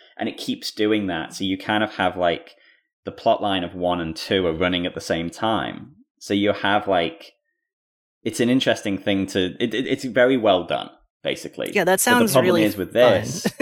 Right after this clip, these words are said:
Speaker 2: <laughs>
Speaker 1: it's cool, but the problem is the kids' plot line is the better plot line. The adult stuff's fine, but it's so heavily influenced by the kids' stuff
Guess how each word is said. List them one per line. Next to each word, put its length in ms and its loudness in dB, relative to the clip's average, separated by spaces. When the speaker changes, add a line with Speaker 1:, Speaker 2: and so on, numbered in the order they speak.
Speaker 2:
<laughs> 500 -12
Speaker 1:
it's 200 -2
cool, 480 2
but 120 -2
the 80 4
problem 300 2
is 460 0
the 120 -4
kids' 320 -4
plot 300 0
line 220 0
is 260 -4
the 100 -2
better 380 -4
plot 340 0
line. 380 -8
The 140 0
adult 260 0
stuff's 320 -2
fine, 420 0
but 100 -4
it's 160 -8
so 220 0
heavily 360 0
influenced 560 -6
by 180 0
the 80 -6
kids' 340 -4
stuff 580 -8